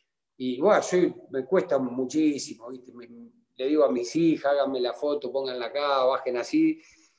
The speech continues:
Tampoco me gusta exponer a los jugadores, entonces no, no bajo mucho foto. Pero igualmente a veces querés saludar a alguien y me cuesta.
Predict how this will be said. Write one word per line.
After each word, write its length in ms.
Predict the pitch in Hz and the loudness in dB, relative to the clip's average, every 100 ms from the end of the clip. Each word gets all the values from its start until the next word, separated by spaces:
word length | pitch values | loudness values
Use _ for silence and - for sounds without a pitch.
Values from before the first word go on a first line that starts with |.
| - 175 _ - | -20 -20 _ 0
Tampoco 300 | 147 160 208 | 4 6 8
me 120 | 170 | 8
gusta 240 | 180 - | 6 6
exponer 380 | - - 185 190 | 0 2 4 4
a 60 | 147 | 2
los 120 | - | 0
jugadores, 400 | 139 139 135 123 | -2 2 2 0
entonces 240 | 127 156 135 | -4 -4 -2
no, 160 | 120 | -4
no 160 | 120 127 | -4 -2
bajo 320 | 127 107 127 | -2 -4 -8
mucho 340 | 117 117 120 | -8 -4 -4
foto. 340 | 113 117 - 113 | -4 -8 -16 -12
Pero 160 | 131 131 | -6 2
igualmente 500 | 147 180 190 233 202 | 8 10 10 8 8
a 60 | |
veces 260 | 196 196 170 | 8 6 0
querés 480 | 160 196 190 156 - | 4 4 6 2 0
saludar 380 | 139 170 208 208 | -2 2 4 4
a 80 | |
alguien 280 | 247 240 196 | 4 2 0
y 260 | 165 147 131 | 0 -2 -4
me 160 | 135 | -8
cuesta. 420 | - 143 113 - | -2 -2 -2 -10